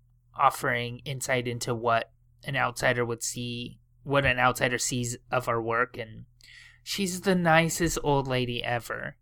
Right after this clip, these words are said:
And I feel bad for, like, saying how annoyed I was a few episodes ago. So the Danish woman, um, in my art class, if you're listening, I actually like you. Her name's Ellen.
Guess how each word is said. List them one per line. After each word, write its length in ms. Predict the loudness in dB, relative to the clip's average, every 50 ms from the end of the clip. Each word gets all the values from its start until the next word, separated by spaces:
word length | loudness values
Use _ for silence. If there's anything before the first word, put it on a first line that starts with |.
| _ -6
And 120 | 0 0
I 60 | 0
feel 200 | 2 4 2 2
bad 320 | 4 6 8 8 8 6 4
for, 140 | 2 0 2
like, 240 | 2 0 0 -2
saying 260 | -4 -4 -2 -4 -2 0
how 160 | 0 2 2
annoyed 320 | 0 0 -4 -4 -4 -4
I 80 | -4 -4
was 420 | -4 -4 -6 -4 -4 -6 -6 -8 _
a 80 | -16 -14
few 240 | -10 -6 -4 -4 -4
episodes 460 | -4 -6 -6 -8 -6 -6 -8 -8 -10
ago. 240 | -12 -12 -10 -10 -8
So 300 | -6 -4 -2 -2 -2 -2 -4 -12 -20 -20 -20 -12 -6
the 120 | -2 0 4
Danish 400 | 6 6 6 6 4 2 0 2
woman, 500 | 2 2 4 4 4 2 2 -2 -4 -8 -12 -20 _ _ _ _ -8
um, 320 | -4 -2 0 0 0 -2 -2
in 120 | -2 0 2
my 140 | 2 4
art 220 | 4 4 2 2 2
class, 320 | 2 2 2 4 2 0
if 100 | -4 -4
you're 120 | -2 0 0
listening, 420 | 0 -2 -2 -4 -6 -6 -4 -2
I 120 | -2 0
actually 460 | 0 0 -2 -4 -6 -8 -8 -8 -8 -8
like 280 | -10 -12 -12 -12 -14 -16
you. 100 | -16 -16 -18 -20 -20 _ _ _ _ -20 -20 -20 _ _ _ _ _ -20 -12 -6
Her 100 | -4 -4
name's 240 | -4 -4 -6 -6
Ellen. 380 | -6 -8 -8 -8 -10 -12 -12